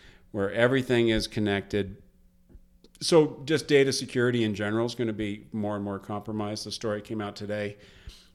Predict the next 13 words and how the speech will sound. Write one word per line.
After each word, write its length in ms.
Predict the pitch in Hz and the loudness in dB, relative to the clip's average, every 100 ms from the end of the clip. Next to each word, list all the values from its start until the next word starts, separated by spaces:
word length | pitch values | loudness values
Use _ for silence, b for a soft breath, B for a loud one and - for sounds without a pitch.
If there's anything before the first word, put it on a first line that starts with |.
| - | -6
that 140 | 104 98 | -2 -2
a 40 | |
casino 960 | - 98 - - 131 123 110 107 104 - - - - - - b b b b b _ - - - | -4 -6 -2 0 0 0 0 -2 -4 -10 -20 -20 -20 -20 -20 b b b b b _ -20 -20 -14
was 400 | 104 107 104 101 | -4 -4 -2 -6
hacked 680 | - 120 110 101 98 - - - - - - b b b b _ | -8 -6 -4 -6 -8 -12 -12 -12 -16 -20 -20 b b b b _
because 1080 | 110 - - 104 101 101 101 98 95 - - | -6 -4 -4 -2 0 0 -2 -2 -4 -6 -8
they 240 | 127 107 104 | -10 -6 -2
had 220 | 107 101 | -2 -4
an 180 | 101 - | -6 -6
internet 600 | 139 135 147 143 135 135 | -4 -2 -2 -2 -4 -6
connected 760 | - 120 117 107 - 110 104 98 - - | -10 -6 -4 -6 -4 -4 -4 -8 -16 -20
fish 520 | - - 131 127 - | -20 -6 -4 -4 -6
tank 500 | - 127 117 110 - | -6 -6 -4 -8 -12